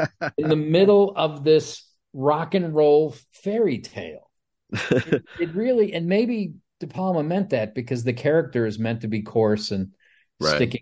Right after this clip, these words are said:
Speaker 2: out like a sore thumb. Uh, maybe I'll cosplay as Philbin.
Speaker 1: Just need a denim vest. It was interesting 'cause I was watching it today with Erica,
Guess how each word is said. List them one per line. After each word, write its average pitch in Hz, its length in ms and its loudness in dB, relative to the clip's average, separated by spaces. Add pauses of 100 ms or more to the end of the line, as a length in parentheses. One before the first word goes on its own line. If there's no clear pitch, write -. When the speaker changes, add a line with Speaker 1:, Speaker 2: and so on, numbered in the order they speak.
Speaker 2:
out - 160 -10
like 104 100 -4
a 104 60 -2
sore 98 260 -2
thumb. 95 400 -2 (440)
Uh, 104 300 -2
maybe 156 280 4
I'll 147 140 0
cosplay 113 680 -4
as 87 120 -10
Philbin. 87 440 -10 (760)
Speaker 1:
Just - 240 -6
need 113 120 4
a 104 60 4
denim 92 480 -2
vest. 82 560 -6 (460)
It 120 80 4
was 123 160 0
interesting 147 380 -4
'cause 123 120 -8
I - 80 -2
was 110 120 -4
watching 117 340 0
it 110 100 -6
today 104 300 0
with 101 180 -4
Erica, 98 480 -2